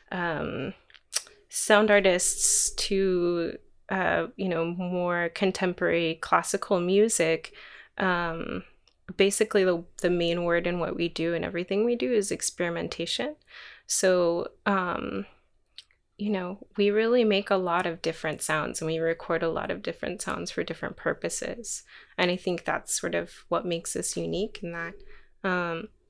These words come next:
<clears throat> we really do take up the full range of, uh, <laughs> of sonic art, like anything you hear with a sound we, we work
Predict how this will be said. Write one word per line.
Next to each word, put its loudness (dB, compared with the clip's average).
<clears throat> 8
we 4
really 4
do 2
take -4
up -2
the 0
full 0
range 0
of, -2
uh, 4
<laughs> 2
of 2
sonic 0
art, 0
like -2
anything -2
you 0
hear -2
with -6
a -8
sound -6
we, -8
we -4
work -8